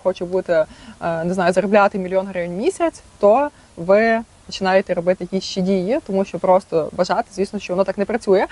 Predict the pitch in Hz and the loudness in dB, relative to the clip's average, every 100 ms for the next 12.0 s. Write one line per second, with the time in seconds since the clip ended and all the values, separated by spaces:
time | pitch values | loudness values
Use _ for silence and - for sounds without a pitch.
0 | - - - 220 247 349 240 233 294 - | -8 -4 2 6 6 4 2 0 0 0
1 | 320 294 - 202 226 233 208 202 - 208 | 2 2 2 -2 0 0 -2 -2 0 0
2 | 202 185 180 - 196 - 196 185 185 196 | 2 0 0 2 0 2 -2 0 2 2
3 | - 185 - 202 190 190 196 185 180 175 | 2 -4 2 2 2 -2 -2 -2 -4 -6
4 | 170 175 240 370 - 262 - 226 202 - | -6 -2 0 -2 -6 -6 0 2 2 2
5 | - 208 202 - 202 185 190 202 196 190 | -4 -10 -6 -2 0 0 -2 2 2 0
6 | - 196 196 185 175 175 - - - - | 0 4 4 4 2 -2 -4 -18 -20 -6
7 | 185 185 185 - 208 190 190 214 311 320 | 0 2 0 2 2 4 2 2 2 -2
8 | - - 202 - 254 190 196 196 202 190 | -4 0 0 0 -4 -2 0 0 -2 -8
9 | 196 - 269 294 214 214 - 196 214 214 | -6 -2 -2 0 0 0 -2 0 0 -2
10 | 190 190 - 202 208 196 208 208 202 185 | -6 -8 -4 0 0 0 0 0 0 0
11 | 190 196 - 185 - 175 - 170 156 156 | 2 0 0 -4 2 2 2 -6 -2 -4